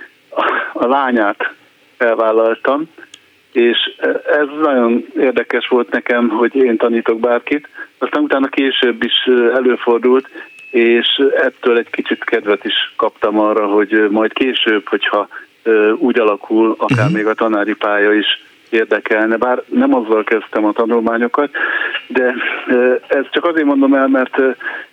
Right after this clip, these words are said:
Speaker 1: ö, van egy olyan érdekes dolog, hogy nyilván a tanulók, ö, ilyen egyfős <laughs> létszámmal könnyebben értik meg még a nehezebb részeket is, mint harminc fővel.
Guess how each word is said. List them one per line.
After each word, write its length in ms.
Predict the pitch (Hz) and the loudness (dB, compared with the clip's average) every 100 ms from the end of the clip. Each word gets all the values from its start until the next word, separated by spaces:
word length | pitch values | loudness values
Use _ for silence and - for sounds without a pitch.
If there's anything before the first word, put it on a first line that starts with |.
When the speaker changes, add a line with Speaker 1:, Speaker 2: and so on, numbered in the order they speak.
| _ | _
Speaker 1:
ö, 220 | 139 127 123 | 0 2 2
van 160 | 165 | 0
egy 100 | 160 | 2
olyan 120 | 143 | 2
érdekes 380 | 139 131 127 127 | 2 0 -2 -2
dolog, 300 | 131 127 123 | 2 0 0
hogy 320 | - 127 123 - - - - - | 0 -2 -2 -2 0 0 -2 2
nyilván 320 | 156 147 139 | 2 4 2
a 200 | 131 123 120 - | 2 0 -4 -4
tanulók, 580 | 147 143 131 131 131 - | 0 4 4 4 0 0
ö, 260 | 131 120 127 - - _ | 2 2 0 -4 -20 _
ilyen 300 | - 123 139 - | -2 0 0 0
egyfős 680 | 147 135 - 127 110 - - _ _ _ _ | -2 0 0 0 0 -2 -6 _ _ _ _
<laughs> 260 | - - | -4 -2
létszámmal 760 | 131 143 135 135 123 123 131 135 - - | 0 0 0 -4 0 2 2 0 -8 -8
könnyebben 760 | - 156 156 123 113 113 113 - _ _ | -4 0 2 2 0 0 -2 -4 _ _
értik 480 | - 123 117 123 - | 0 0 0 -4 -2
meg 280 | 120 117 117 | -2 -2 0
még 160 | 117 | 0
a 60 | 113 | 2
nehezebb 360 | 117 113 113 110 | 2 2 0 2
részeket 500 | 117 - 113 107 117 | 0 0 -4 -2 -2
is, 160 | 117 | -2
mint 120 | 120 107 | -2 0
harminc 420 | 113 110 113 - | 0 0 -2 0
fővel. 360 | 123 117 127 | 2 2 0